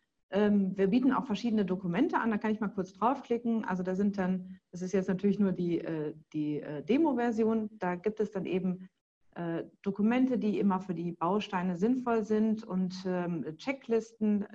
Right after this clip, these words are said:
die dann, ähm, eben der H-R-Abteilung zur Verfügung gestellt werden, so dass Sie auf jeden Fall sicher, äh, durch die Benefits-Welt kommen sozusagen.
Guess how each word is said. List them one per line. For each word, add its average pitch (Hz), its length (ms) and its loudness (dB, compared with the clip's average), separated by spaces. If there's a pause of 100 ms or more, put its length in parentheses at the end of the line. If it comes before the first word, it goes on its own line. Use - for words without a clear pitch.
(100)
die 185 180 0
dann, 170 460 -6
ähm, 160 320 -12
eben 170 180 -12
der 165 200 -12
H-R-Abteilung 165 720 -6
zur 165 120 -16
Verfügung 165 460 -14
gestellt 143 320 -12
werden, 160 160 -12
so 185 120 -6 (320)
dass 185 140 -4
Sie - 140 -2
auf - 160 -12
jeden 202 160 0
Fall 185 240 -2
sicher, 196 440 2 (520)
äh, 185 340 -2
durch 202 220 2
die 190 120 -4
Benefits-Welt 175 1160 -4
kommen 151 340 -8
sozusagen. 151 600 -8